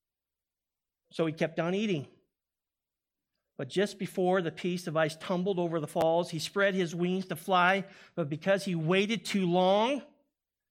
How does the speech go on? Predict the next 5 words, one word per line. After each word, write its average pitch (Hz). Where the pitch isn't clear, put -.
his -
feet 185
were 143
now 143
frozen 143